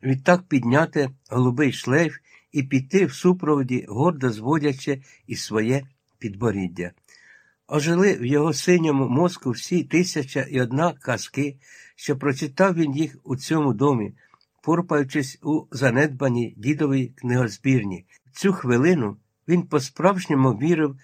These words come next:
у всю ту тисячу казок. З'явилося бо коло нього те, чого не розумів. Мати ж і оком на нього не кинула, нещасного і малого, в майці й трусах, отут,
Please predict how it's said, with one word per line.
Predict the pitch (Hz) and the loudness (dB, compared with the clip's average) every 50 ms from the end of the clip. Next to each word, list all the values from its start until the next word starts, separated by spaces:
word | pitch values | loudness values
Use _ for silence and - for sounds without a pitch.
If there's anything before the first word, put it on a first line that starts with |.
| - _ _ _ | -20 _ _ _
у | - 127 | -4 -4
всю | 127 - - 180 185 - | -4 -2 0 0 0 0
ту | - - - 160 170 160 139 131 - | 0 -2 0 0 0 0 -2 -6 -2
тисячу | - 151 180 180 - 156 139 135 127 117 | 0 0 0 0 -2 -6 -8 -6 -8 -8
казок. | - 110 101 95 - 135 147 147 139 _ _ _ _ _ _ _ _ _ | -6 -6 -6 -4 -2 -2 -2 -2 -4 _ _ _ _ _ _ _ _ _
З'явилося | 110 139 143 139 185 220 208 185 165 - - 170 156 | 0 0 2 4 4 4 4 4 2 2 0 -2 0
бо | 139 156 147 - - - 120 _ | 2 0 0 0 -2 -8 -20 _
коло | - 151 139 131 131 | -2 2 2 4 4
нього | 135 160 175 160 143 135 | 4 4 2 2 0 0
те, | 135 - 165 175 175 165 - _ _ _ _ _ | -2 0 0 0 0 0 -4 _ _ _ _ _
чого | - - 143 120 127 175 185 180 - _ _ - | -6 -2 0 2 2 2 0 -2 -4 _ _ -8
не | 113 113 139 170 | -2 0 2 2
розумів. | 170 151 127 135 - 110 92 95 98 92 - - _ _ _ _ _ _ _ _ - | 2 0 -2 -4 -4 -4 -4 -2 -4 -6 -8 -12 _ _ _ _ _ _ _ _ -2
Мати | 131 165 202 208 208 151 135 | 0 0 0 2 2 0 -2
ж | - - - _ - _ - | -2 -4 -10 _ -20 _ -8
і | - 147 143 | -4 0 2
оком | 170 202 214 208 - 165 143 | 2 2 2 2 0 2 4
на | 131 127 127 | 4 4 4
нього | 143 185 202 185 175 | 4 4 4 4 2
не | 131 123 113 | 2 2 0
кинула, | - - 135 143 139 131 127 120 117 113 - _ _ _ _ _ _ | 0 0 0 0 2 0 0 0 -2 -4 -8 _ _ _ _ _ _
нещасного | - 127 123 - - - 147 156 160 - - - 127 120 - | -6 -6 -6 -6 -4 -2 0 0 0 -2 -6 -6 -4 -4 -4
і | - 117 | -4 -2
малого, | 113 110 104 107 143 156 143 139 131 131 131 - _ _ _ _ _ _ | 0 0 0 2 0 0 0 0 -2 -4 -4 -10 _ _ _ _ _ _
в | 117 | -2
майці | 117 123 165 196 202 185 - - 123 | 2 2 4 2 2 0 -4 -6 -6
й | 98 | -6
трусах, | - - 92 92 - - 147 147 156 143 - _ _ _ | -4 -6 -8 -8 -6 -4 -2 -2 -2 -2 -6 _ _ _
отут, | - 117 113 - - 131 156 151 - | -10 -10 -8 -4 -2 -2 -2 -4 -6